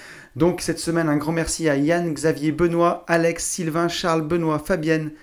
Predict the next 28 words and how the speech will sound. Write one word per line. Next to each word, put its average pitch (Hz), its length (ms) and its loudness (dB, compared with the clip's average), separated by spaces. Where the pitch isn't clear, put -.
Michael, 175 480 2
Camille, 180 440 0
John, 180 300 0
Philippe, 175 420 -6
David, 175 360 0
Max, 180 460 -4
Jérôme 175 520 0
et 147 120 4
Laurent. 143 340 4
Euh, 135 240 2
je - 40 -4
suis - 140 -2
vraiment 175 220 4
désolé 156 360 4
pour 135 260 -6
tous 165 140 -6
ceux 170 200 0
que, 123 560 -2
que 120 340 -2
j'oublie, 160 460 0
mais 147 220 8
voilà, 135 180 8
vous 131 160 0
étiez 139 200 0
vraiment 170 260 2
nombreux 151 300 4
cette 160 200 -2
semaine 165 460 2